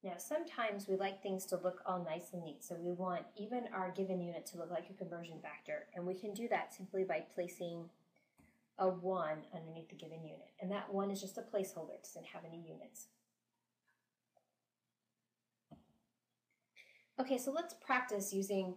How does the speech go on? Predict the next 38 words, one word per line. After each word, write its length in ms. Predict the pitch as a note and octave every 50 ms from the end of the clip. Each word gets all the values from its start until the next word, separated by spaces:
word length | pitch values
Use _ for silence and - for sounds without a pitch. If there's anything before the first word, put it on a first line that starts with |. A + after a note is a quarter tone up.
| - -
fun 220 | F#3+ F3 F3+ F3
units. 440 | D#3+ - - - - - - - - - _ _ _ _ -
Okay, 80 | G#3+ G#3
let's 240 | G#3+ A#3+ C4 B3+ -
say 100 | E4 D#4
that 180 | D4 C#4+ - A3+
my 120 | A3 G3
given 340 | F#3+ F#3+ F#3+ F#3 G3+ F#3+ F#3
unit 300 | F3+ F3+ F3+ F#3 F3+ -
is 160 | F#3+ F3 F3 -
the 100 | F3 F3
smiley 500 | - - F#3+ E3+ D#3+ D#3+ D#3+ D#3+ D#3+ -
face, 400 | E3 E3+ G#3+ B3 - - - - - _ _ _ _ _ _ _ _ _ _ - - - _ _ _ _ _ _ -
and 380 | - G3+ G3 G3 G3 F#3+ F#3 -
I 200 | - G3+ G#3+ A#3+
want 260 | C4 C#4 C4+ B3+ - G#3+
my 160 | F#3+ F#3 F#3 -
final 320 | - F3+ F#3 F#3+ F#3+ F#3+ F#3+
unit 460 | F#3+ F3 F3 E3+ F3 F3 F3 - - -
to 60 | G3
be 440 | E3+ F3 E3 D#3+ D#3+ E3 E3+ E3+ - - _ _ _ _
the 80 | F#3 E3+
lightning 420 | E3+ E3+ D#3+ - F#3 E3 D#3+ D#3+
bolt. 340 | D#3 - - - - - - - _ _ _ _ _ _ _ _ _ _ _ _ _ _ _ _ _ _ _ _ _ _ _ _ _ _ _
Well, 140 | - G3+ G3+
that 280 | G3+ A#3 C4 D4+ C#4+ B3+
means 280 | A#3+ A3+ A3 G#3 - -
in 120 | F#3+ F3+
this 200 | E3+ E3+ - - F3+ F3
very 380 | F#3+ G3+ A3+ A#3+ B3 A#3+ A#3 G#3+
last 340 | G3+ F#3+ F#3 G3 G3+ -
conversion 460 | - A3 A3+ G#3 G3+ F#3+ F3 F3 E3+ F3 -
factor 580 | E3 D#3 D#3+ - - - E3+ E3+ F3+ G3 G3+ - - _ _ _ _ _ _ _ _ _ _
in 240 | G#3 G3 F#3+ F#3+ G3+
the 80 | G#3+
numerator, 600 | A3 G#3 G3 F3+ E3 D#3+ D#3 D#3+ D#3 E3+ E3+ E3+ E3
we're 80 | E3+ E3+
gonna 160 | F#3 F3 D#3